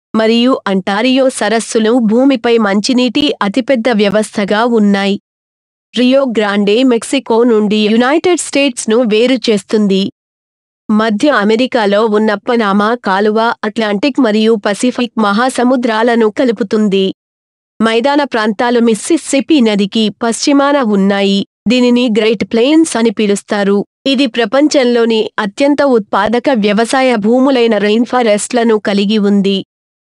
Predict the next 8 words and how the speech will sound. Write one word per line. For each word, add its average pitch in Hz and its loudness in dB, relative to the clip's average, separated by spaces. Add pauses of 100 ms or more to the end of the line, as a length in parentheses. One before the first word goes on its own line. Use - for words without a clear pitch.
(320)
మధ్య 226 0
అమెరికాలో 277 2
చాలా 233 0
భాగం 208 0
మరియు 233 2
వెస్టిండీస్ 220 -2
ద్వీపాలలో 214 0
వెచ్చని, 202 0